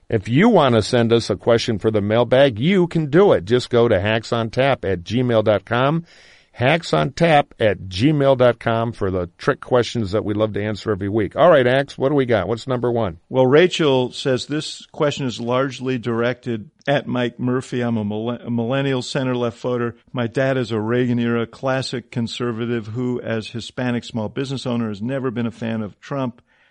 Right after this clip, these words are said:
Speaker 2: He has said emphatically that he will not vote for a far-left candidate in two thousand and twenty. Is there any way you, as a Republican never-Trumper, human scum, I think it's referred to in
Speaker 1: Yes.
Speaker 2: some quarters,
Speaker 1: Badge of honor.
Speaker 2: uh,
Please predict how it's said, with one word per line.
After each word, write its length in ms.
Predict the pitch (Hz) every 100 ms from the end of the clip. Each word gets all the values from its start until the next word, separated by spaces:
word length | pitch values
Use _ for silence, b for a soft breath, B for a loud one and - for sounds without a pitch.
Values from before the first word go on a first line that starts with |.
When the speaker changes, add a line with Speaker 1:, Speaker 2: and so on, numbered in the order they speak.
| _ _ -
Speaker 2:
He 60 | 120
has 100 | -
said 160 | 131
emphatically 640 | 113 - 135 131 127 123 110
that 160 | 110
he 80 | 110
will 160 | 107 113
not 220 | 117 107
vote 240 | 120 123
for 140 | - 117
a 40 |
far-left 560 | - 120 113 113 113 -
candidate 500 | 127 120 117 113 104
in 100 | 107
two 180 | - 117
thousand 380 | 117 110 104 101
and 120 | 95
twenty. 340 | - 143 135
Is 120 | 127 117
there 140 | 120
any 260 | - 160 165
way 180 | 147 139
you, 480 | 123 147 147 107 - b b b
as 180 | 113 107
a 120 | 117
Republican 680 | 117 117 135 127 123 120 113
never-Trumper, 960 | 120 113 113 - 139 135 120 110 98 - _ _ _ _ _
human 360 | - 120 120 110
scum, 380 | - - 123 113
I 120 | 104
think 240 | - 107
it's 180 | 107 -
referred 460 | 107 101 117 110 -
to 80 | 117
in 60 |
Speaker 1:
Yes. 200 | 107 104
Speaker 2:
some 240 | - 110 101
quarters, 460 | - 104 101 123
Speaker 1:
Badge 340 | 107 107 110 98
of 100 | 95
honor. 220 | 107 113
Speaker 2:
uh, 240 | 113 110